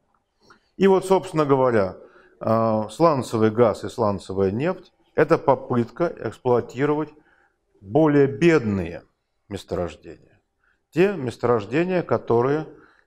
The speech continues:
не содержат в концентрированном виде искомые продукты. Ну вот, кероген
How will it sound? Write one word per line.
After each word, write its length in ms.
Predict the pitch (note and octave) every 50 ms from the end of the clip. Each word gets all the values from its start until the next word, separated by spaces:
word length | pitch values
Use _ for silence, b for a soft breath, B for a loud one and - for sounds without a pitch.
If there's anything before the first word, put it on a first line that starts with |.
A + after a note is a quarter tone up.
| B -
не 160 | B2+ E3 D#3+
содержат 560 | - G3 G3+ F#3+ D#3 D3 C3+ A#2 A2+ B2 -
в 60 | -
концентрированном 920 | - D3 B2+ - C3+ B2+ A2+ B2+ A#2 A#2 A2 G#2+ G2+ G2+ G2+ G2 F#2+ F#2 F#2
виде 400 | G#2 A#2 B2 C3+ D3 C#3+ C#3+ _ _ _ _ _ _ _ _ _ _ _ _ _ _ _
искомые 600 | - G2+ F#2 - _ - B2 B2 A#2+ A#2 A2+ G#2
продукты. 600 | - - B2 A#2+ A#2 G2 - - - - - _ _ _ _ _ _ _ _ _ _ _ _ b b b b b b b _
Ну 60 | G3
вот, 200 | A3 A#3+ A3+ -
кероген 600 | - F#3 E3+ E3+ E3 D3+ E3 G#3+ A3+ A3+ G#3+ G3